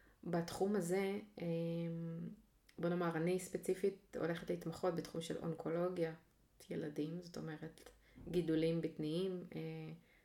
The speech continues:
וזה התחום שמתוכנן, אה, להמשך. אז גם בקושי שם, לבוא ולבשר למשפחה שלילד יש גידול,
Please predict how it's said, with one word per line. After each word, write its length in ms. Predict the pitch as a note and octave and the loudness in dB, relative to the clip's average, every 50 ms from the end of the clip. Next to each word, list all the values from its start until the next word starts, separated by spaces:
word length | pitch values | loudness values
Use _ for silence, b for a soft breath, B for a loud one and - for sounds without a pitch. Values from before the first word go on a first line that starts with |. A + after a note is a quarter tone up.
| b - | b -2
וזה 180 | - D#3+ E3 D#3+ | 2 4 4 4
התחום 280 | E3 - - - E3+ | 2 0 -2 -2 -2
שמתוכנן, 1000 | E3+ - - F3 E3+ E3+ E3 E3 E3 E3 - E3 - - E3 E3 E3 E3+ E3+ F3 | 0 0 0 0 2 2 2 2 0 -2 -2 -4 -2 0 2 2 2 4 4 4
אה, 60 | F3 E3+ D#3+ D#3+ D#3+ D#3+ D#3+ E3 b b b b b b b b - | 4 2 2 0 -2 -6 -8 -10 b b b b b b b b 0
להמשך. 760 | E3+ D#3+ D#3 D#3 D#3+ - - A3+ A3 G3 G3+ G#3 - - - b b b b b b b b b b b b - | 2 2 2 2 0 0 2 2 2 4 2 0 -4 -10 -14 b b b b b b b b b b b b -2
אז 200 | - E3 E3 E3+ | -2 0 0 2
גם 240 | E3 F3 F3+ G3 G#3+ | 2 2 4 4 4
בקושי 460 | A3+ G#3 G#3 - G3+ G#3+ G#3+ - G#3 | 4 2 2 2 2 2 2 0 -2
שם, 380 | F3+ - - G3 G3 G3+ G3+ F#3+ E3+ | -4 0 2 4 4 4 4 4 4
לבוא 300 | D#3 D#3 E3 E3+ F3+ F3+ | 4 6 6 4 6 6
ולבשר 880 | F#3 F3+ F3 E3+ E3 E3 E3 E3 E3 D#3+ D#3+ D#3+ - - E3 E3 E3 E3+ E3+ | 4 4 6 6 6 4 4 2 0 0 -2 -4 0 2 2 2 4 4 4
למשפחה 680 | E3+ E3 D#3+ D#3+ D#3 D3+ - - E3 - - F3 F3 | 4 2 2 0 -2 -4 -6 -8 -6 -2 -2 -2 0
שלילד 540 | E3+ - F3 D#3 D3+ D3+ D#3+ E3 F3 E3 E3 | 0 0 2 2 4 6 6 6 6 4 4
יש 180 | E3 E3+ E3+ | 2 2 2
גידול, 460 | E3 E3 E3 D#3+ F#3 F#3+ G3 G3+ G3+ | 0 -2 2 4 4 6 6 4 2